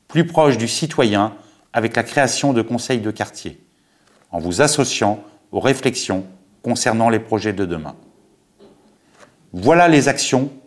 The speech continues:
que nous souhaitons mettre en place pour l'année à venir, afin de rendre notre cité plus solidaire, plus entreprenante et plus rayonnante.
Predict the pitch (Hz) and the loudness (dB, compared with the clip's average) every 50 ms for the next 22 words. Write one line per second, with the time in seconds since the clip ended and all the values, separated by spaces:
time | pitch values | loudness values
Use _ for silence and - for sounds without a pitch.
0 | _ _ _ _ - - 113 113 110 - - 165 160 156 156 151 143 139 - - | _ _ _ _ -4 -2 0 0 0 2 2 0 2 4 2 4 4 2 2 0
1 | 127 110 - - 117 120 131 127 - - - - _ _ _ _ _ _ - 92 | -2 -2 2 4 4 4 4 2 -2 -6 -10 -14 _ _ _ _ _ _ -8 -2
2 | 92 110 127 151 165 160 143 120 120 113 101 98 101 113 123 - - - _ _ | 0 2 4 4 6 4 4 4 4 2 2 2 0 -2 -4 -8 -16 -20 _ _
3 | _ _ _ _ _ _ - 131 131 - 151 151 139 135 131 120 131 135 131 117 | _ _ _ _ _ _ 0 0 2 4 4 4 6 6 6 6 6 6 4 2
4 | 92 90 92 95 98 95 - - 101 - - - 101 - - 101 90 82 - - | -2 -4 -6 -6 -8 -4 -4 -4 -4 -4 -6 -10 -10 -6 -4 -4 -4 -4 -8 -14
5 | - _ _ _ _ _ _ - - 190 185 185 - 160 139 131 117 110 110 110 | -20 _ _ _ _ _ _ 2 4 4 4 6 6 4 4 4 4 4 4 4
6 | 120 127 - - - - _ _ _ _ _ _ _ - 160 175 156 143 151 131 | 4 2 -2 -10 -20 -20 _ _ _ _ _ _ _ 0 2 4 4 4 2 2
7 | - - 131 123 - 127 117 113 113 120 117 - - - _ _ _ _ _ - | 2 0 -2 0 0 0 4 4 4 4 2 -2 -10 -20 _ _ _ _ _ -4
8 | 120 113 - - 117 107 101 101 92 90 85 80 71 - - - - | -4 -4 -2 -2 0 2 2 2 2 0 -2 -4 -6 -10 -14 -20 -20